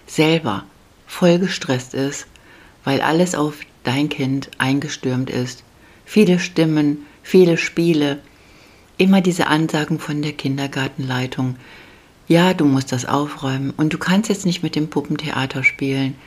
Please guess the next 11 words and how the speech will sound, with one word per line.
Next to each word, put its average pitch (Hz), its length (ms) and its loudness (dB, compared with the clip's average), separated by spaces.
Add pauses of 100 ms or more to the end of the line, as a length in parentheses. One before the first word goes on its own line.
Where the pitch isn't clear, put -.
(460)
Räum 175 300 4
bitte 185 220 4
die 185 120 0
Puppen 143 340 -4
ab 131 320 -4 (300)
oder 131 320 0
weg. 127 260 -4 (540)
Bring 170 200 2
sie 180 140 0
ins 160 220 -2
Regal. 131 480 -2